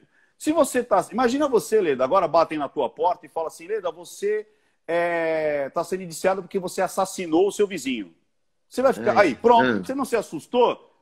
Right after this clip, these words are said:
Speaker 1: Você fala,
Speaker 2: Claro.
Speaker 1: "Eu? Eu não? Como assim? Peraí." Ou seja, os inocentes também ficam nervosos.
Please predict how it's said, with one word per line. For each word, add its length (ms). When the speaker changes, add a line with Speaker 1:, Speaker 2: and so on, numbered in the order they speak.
Speaker 1:
Você 200
fala, 200
Speaker 2:
Claro. 280
Speaker 1:
"Eu? 180
Eu 220
não? 460
Como 220
assim? 560
Peraí." 680
Ou 140
seja, 400
os 140
inocentes 880
também 680
ficam 360
nervosos. 680